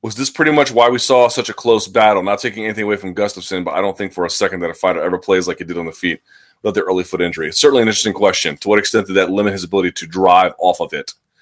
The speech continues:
to get a takedown? But I, I don't know. I'd have to talk to Daniel Cormier to get, to understand the nature of the foot injury. Could he not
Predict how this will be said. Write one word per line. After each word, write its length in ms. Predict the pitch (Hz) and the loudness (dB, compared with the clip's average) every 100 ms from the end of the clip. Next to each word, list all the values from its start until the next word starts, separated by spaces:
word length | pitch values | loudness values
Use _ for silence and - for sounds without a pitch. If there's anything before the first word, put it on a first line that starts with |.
| _ _ _ | _ _ _
to 100 | 104 | -4
get 140 | 95 | -4
a 40 | 85 | -2
takedown? 480 | - 92 - 80 80 | -2 -2 -2 -4 -4
But 140 | - _ | -6 _
I, 140 | 104 110 - - | 0 0 -2 0
I 80 | 123 | 4
don't 140 | 123 | 4
know. 180 | 104 76 _ - | 2 -2 _ -8
I'd 80 | 104 | -4
have 100 | 110 | -2
to 60 | |
talk 180 | - 110 | 0 -2
to 60 | 98 | -2
Daniel 200 | 104 95 | -4 -2
Cormier 260 | 95 101 | -4 -4
to 60 | 90 | -4
get, 160 | 90 87 _ - | -6 -8 _ -6
to 100 | 104 | -6
understand 300 | 104 107 95 | -4 -6 -4
the 60 | |
nature 340 | 92 95 - 90 | -2 -2 -2 -6
of 80 | |
the 80 | 85 | -8
foot 180 | - 92 | -6 -4
injury. 380 | 90 87 78 67 _ - - - | -4 -6 -10 -14 _ -20 -20 -6
Could 100 | 104 | -2
he 60 | |
not 260 | 98 95 90 | 2 4 2